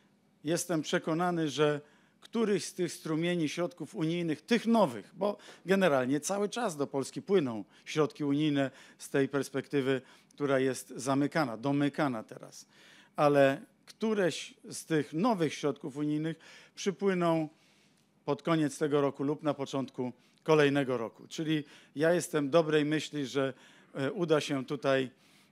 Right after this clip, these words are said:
wypracować odpowiednie, e, rozwiązania, żeby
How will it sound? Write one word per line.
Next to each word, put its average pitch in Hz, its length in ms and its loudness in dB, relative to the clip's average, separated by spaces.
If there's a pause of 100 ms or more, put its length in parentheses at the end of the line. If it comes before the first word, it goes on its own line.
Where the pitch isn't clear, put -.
(120)
wypracować 143 800 0
odpowiednie, 135 800 -4 (420)
e, 131 140 -2
rozwiązania, 139 760 0
żeby 131 400 -4